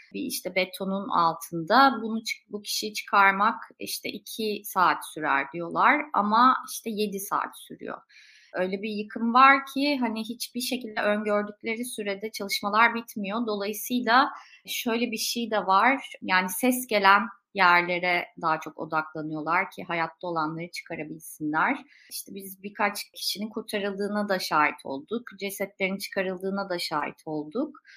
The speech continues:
Görünen cesetler var, onların bile çıkarılmasını bekliyorlardı. Çünkü özel aletler gerekiyor, işte demir kesiciler, deliciler vesaire. Bunlar da kısıtlı olduğu için cesetleri düzgün bir ş-,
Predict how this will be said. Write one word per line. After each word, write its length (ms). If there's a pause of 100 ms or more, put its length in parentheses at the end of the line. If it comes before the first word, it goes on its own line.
(100)
Görünen 520
cesetler 640
var, 340
onların 560
bile 380
çıkarılmasını 720
bekliyorlardı. 800 (180)
Çünkü 600
özel 580
aletler 580
gerekiyor, 560
işte 260
demir 280
kesiciler, 760
deliciler 680
vesaire. 640
Bunlar 380
da 80
kısıtlı 460
olduğu 260
için 440 (460)
cesetleri 560
düzgün 360
bir 100
ş-, 160